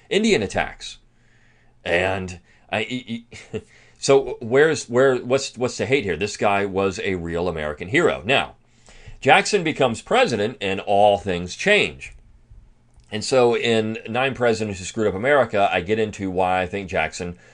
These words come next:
screwed up America as president. So I will give him credit for vetoing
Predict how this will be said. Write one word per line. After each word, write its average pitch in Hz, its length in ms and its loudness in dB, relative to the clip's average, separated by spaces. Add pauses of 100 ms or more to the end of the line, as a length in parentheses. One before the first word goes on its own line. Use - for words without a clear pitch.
screwed 107 380 -2
up 90 140 2
America 110 580 0 (300)
as 82 240 -4
president. 101 500 0 (400)
So 139 320 6
I 135 180 0
will 151 140 4
give 190 240 2
him 175 220 -4
credit - 520 0 (840)
for 135 300 4
vetoing 113 680 2